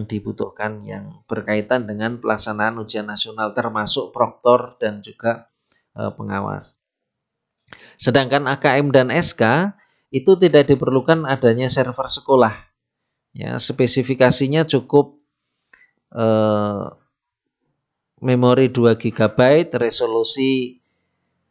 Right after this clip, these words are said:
satu tiga, seribu tiga ratus enam puluh kali tujuh ratus enam puluh delapan pixel, kemudian O S-nya minimal Windows tujuh dan seterusnya. Dan satu sekolah itu paling-paling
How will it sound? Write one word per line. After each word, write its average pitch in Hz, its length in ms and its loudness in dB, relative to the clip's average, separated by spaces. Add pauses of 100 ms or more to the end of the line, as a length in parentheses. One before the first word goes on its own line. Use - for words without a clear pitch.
satu 120 540 2
tiga, 113 480 2
seribu 135 400 4
tiga 127 240 4
ratus 120 320 2
enam 117 240 -2
puluh 135 320 4
kali 113 320 2
tujuh 120 240 -14
ratus 113 320 0
enam 113 240 -12
puluh 117 160 -10
delapan 107 640 -6
pixel, 175 720 2 (320)
kemudian 117 960 0
O 113 140 -2
S-nya 117 720 0
minimal 113 560 0
Windows 107 340 0
tujuh 107 380 -4
dan 101 160 -6
seterusnya. 98 800 -10 (160)
Dan 110 480 -4 (160)
satu 113 320 0
sekolah 127 480 2
itu 160 480 0 (480)
paling-paling 113 800 0